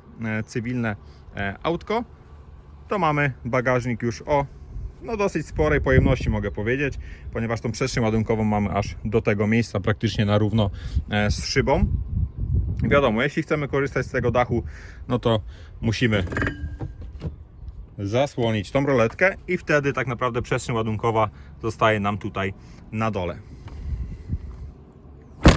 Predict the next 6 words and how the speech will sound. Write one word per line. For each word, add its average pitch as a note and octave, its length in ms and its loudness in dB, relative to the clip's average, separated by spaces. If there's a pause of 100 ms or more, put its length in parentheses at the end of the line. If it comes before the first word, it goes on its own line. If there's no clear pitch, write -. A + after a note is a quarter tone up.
(2000)
Samochód D3 600 0 (3500)
wtedy A#2 380 0 (160)
prezentuje G#2 540 0
się G2 260 -4
właśnie A2+ 480 -2 (420)
tak. F#2 140 -6